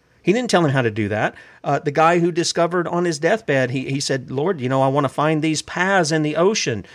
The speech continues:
the, what now are the trade routes. Uh, if,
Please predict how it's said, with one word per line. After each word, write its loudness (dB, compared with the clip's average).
the, 0
what 0
now 4
are 6
the 2
trade 0
routes. -2
Uh, 2
if, -4